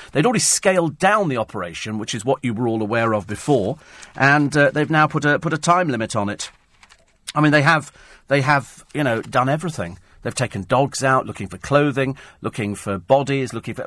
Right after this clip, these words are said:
it's been nine years. What do you think they're gonna find? They're gonna find, you know, a, a, a body in a, in a disused dump or something like that. They found nothing. It'd been over with heat-seeking when it first happened. That didn't happen. So they've gone over with x-rays. Nothing happened there. We just don't know. She vanished into thin air.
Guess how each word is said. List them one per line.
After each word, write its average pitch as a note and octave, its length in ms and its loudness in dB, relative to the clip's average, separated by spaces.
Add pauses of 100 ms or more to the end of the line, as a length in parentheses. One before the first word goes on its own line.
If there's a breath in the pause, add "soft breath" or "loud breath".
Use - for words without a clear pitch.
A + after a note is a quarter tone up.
(140)
it's - 120 -8
been A3+ 180 0
nine G3+ 260 4
years. A#3 300 -2
What - 100 2
do G#3 40 -4
you A3+ 40 0
think B3 140 0
they're G3 80 -2
gonna B2 160 0
find? F2+ 500 -2 (580 soft breath)
They're D3+ 120 -6
gonna E3+ 140 0
find, D#3+ 460 0
you E3+ 60 0
know, C#3+ 200 4
a, A2 100 2 (180)
a, B2 220 -2
a A#2+ 80 0
body C#3+ 400 0
in B2 80 -2
a, A#2 160 -2
in A2+ 100 -6
a A2 80 -4
disused A#2+ 640 -4 (240)
dump D#3 300 0
or C#3+ 80 -2
something D3 200 0
like D3+ 180 0
that. E3+ 120 0 (200 loud breath)
They G#3 80 -4
found A3+ 280 0
nothing. G#3+ 300 -2
It'd A#2+ 100 -2
been D3+ 160 2
over D3 240 2
with A#2 220 -2 (180 loud breath)
heat-seeking F#3 640 0
when A2+ 120 0
it - 80 -10
first G2+ 240 -6
happened. D#3 340 -2
That E2+ 140 -8
didn't G#2+ 200 -12
happen. B2+ 380 -4 (140 loud breath)
So - 120 -6
they've A#2 80 0
gone C#3 140 2
over A#2+ 160 0
with A2+ 120 -4
x-rays. E3+ 640 0
Nothing F2+ 300 -6
happened F#2 300 -10
there. C#3+ 180 0 (220 loud breath)
We C#4+ 120 0
just - 360 -2
don't C#3+ 200 0
know. F3 140 0
She - 220 -4
vanished D#3+ 460 0
into D#3+ 200 -4
thin D3 240 -2
air. E2+ 320 -6